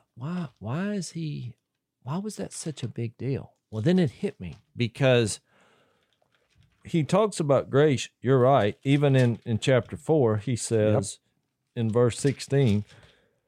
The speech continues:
Speaker 1: "The promise comes by faith so that it may be by grace and may be guaranteed to all Abraham's offspring." So we've already gone through that.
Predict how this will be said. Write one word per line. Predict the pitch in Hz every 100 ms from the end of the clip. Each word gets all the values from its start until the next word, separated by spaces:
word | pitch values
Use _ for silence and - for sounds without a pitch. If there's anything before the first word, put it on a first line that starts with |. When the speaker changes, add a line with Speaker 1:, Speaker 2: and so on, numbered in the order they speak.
| _ _ _ _ _ _ _ -
Speaker 1:
"The | 135
promise | - 151 165 170 147 - -
comes | - 160 131
by | 127 117
faith | - 151 147
so | - 135
that | 120
it |
may | 120 131
be | 123 113 127 120 - _ _
by | 117 110 104
grace | 87 90 104 147 202 110 87 - - - - _ _ _ _ -
and | 113
may | 120 120
be | 110
guaranteed | 104 117 123 110 - 113
to | 98
all | 65 104 98
Abraham's | 104 107 101 92 98 95 92 92 - - - - _
offspring." | - 92 - - 85 82 113 -
So | 107
we've | 107 107
already | 123 110
gone | 107 98
through | - 90
that. | 82 80